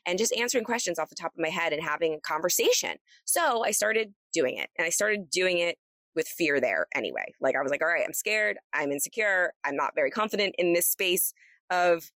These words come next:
putting my makeup on while answering questions, while not really knowing what I'm going to say." And letting it just flow from my heart. But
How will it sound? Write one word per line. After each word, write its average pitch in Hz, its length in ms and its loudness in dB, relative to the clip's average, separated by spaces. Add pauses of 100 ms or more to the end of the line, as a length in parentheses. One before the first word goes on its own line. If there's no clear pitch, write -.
(280)
putting 247 240 0
my 214 120 2
makeup 202 320 0
on 180 200 0
while 202 400 0
answering 202 340 0
questions, 175 520 -2 (460)
while 196 540 2
not 156 180 -2
really 180 180 4
knowing 175 240 4
what 170 120 4
I'm 170 100 -2
going 170 180 2
to 160 80 0
say." 156 320 -2 (640)
And 180 100 0
letting 170 180 2
it 165 80 -2
just - 160 -2
flow 165 140 2
from 151 160 -4
my 143 60 0
heart. 165 260 0
But 139 240 0